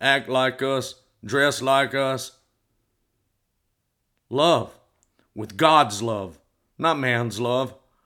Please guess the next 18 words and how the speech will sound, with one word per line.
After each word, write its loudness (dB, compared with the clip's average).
God's 4
love. -4
And -8
I -6
come -4
right 0
back 0
to -8
that -2
number. -6
Fifty-one -4
percent -8
of -4
U 6
S 2
adult -2
population 0
profess 4